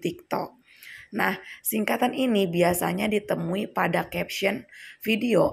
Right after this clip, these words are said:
atau tagar. Atau tagar di sebuah konten video TikTok. Jadi memang F L K S ini, eh, baru-baru, nggak baru-baru sih, udah lama ya.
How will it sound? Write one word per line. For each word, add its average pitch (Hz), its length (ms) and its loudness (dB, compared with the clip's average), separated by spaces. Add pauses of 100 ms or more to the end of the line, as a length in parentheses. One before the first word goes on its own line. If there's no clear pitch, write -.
atau 180 320 0
tagar. 160 560 0 (2750)
Atau 196 320 6
tagar 190 480 2
di 202 160 0
sebuah 185 480 0
konten 180 480 0
video 185 400 0
TikTok. - 560 -10 (240)
Jadi 208 320 0
memang 175 560 0 (240)
F 202 160 0
L 202 240 0
K - 80 -2
S 208 160 -4
ini, 196 240 -4
eh, 185 880 0
baru-baru, 190 640 2
nggak 190 160 2
baru-baru 175 400 2
sih, 262 160 -2
udah 180 240 0
lama 165 240 -2
ya. 170 240 -2